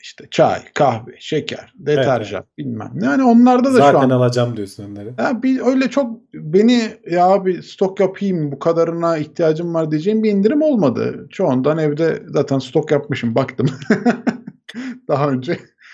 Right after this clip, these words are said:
Speaker 1: bitmeden, e, bir daha
Speaker 2: Altı
Speaker 1: almadım
Speaker 2: aylık
Speaker 1: yani.
Speaker 2: stoğum var
Speaker 1: Altı
Speaker 2: diyorsun.
Speaker 1: aylık stok var yani şu an ka-, şey yap, e, tuvalette
Speaker 2: Baksana
Speaker 1: sıkıntı
Speaker 2: herkes öyle
Speaker 1: çekmiyor
Speaker 2: arpa
Speaker 1: zaten.
Speaker 2: şey-,
Speaker 1: <laughs>
Speaker 2: arpa şehriye alanlar, sıvı yağ alanlar, pudra şekeri alanlar.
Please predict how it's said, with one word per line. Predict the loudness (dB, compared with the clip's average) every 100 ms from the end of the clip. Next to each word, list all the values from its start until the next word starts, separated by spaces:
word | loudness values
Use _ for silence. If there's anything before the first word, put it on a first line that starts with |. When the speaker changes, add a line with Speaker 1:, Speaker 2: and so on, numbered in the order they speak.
| -18 -16 -14
Speaker 1:
bitmeden, | -12 -12 -6 -4 -2 -4
e, | -8 -10 -8
bir | 0
daha | 4
Speaker 2:
Altı | 4
Speaker 1:
almadım | 6 6
Speaker 2:
aylık | 6 0
Speaker 1:
yani. | -4
Speaker 2:
stoğum | 2 2 4
var | 4
Speaker 1:
Altı | 4 4
Speaker 2:
diyorsun. | 4 2
Speaker 1:
aylık | 0
stok | -4 0 0 2
var | 2 4
yani | 2 0
şu | 0 0
an | 0 -4
ka-, | -8 -8
şey | -4 -2
yap, | -4 -8 _ _ _ _ _ _ -20
e, | -18 -18 -20 _ _
tuvalette | 2 2 2
Speaker 2:
Baksana | -2 0
Speaker 1:
sıkıntı | 4 4
Speaker 2:
herkes | 4 4 4
öyle | 4 4
Speaker 1:
çekmiyor | 4 4
Speaker 2:
arpa | 4 0 0
Speaker 1:
zaten. |
Speaker 2:
şey-, | 0 -2 0 -4 -4
Speaker 1:
<laughs> | -10 -10 -4
Speaker 2:
arpa | 0 0 0 -2
şehriye | 0 0 0 0
alanlar, | 0 -2 -2 -4
sıvı | -6 -6 -2
yağ | -2 -2
alanlar, | -2 -2 -4 -4 -6 -6
pudra | -4 -2 -2 -2
şekeri | -4 -4 -4 -4
alanlar. | -6 -6 -8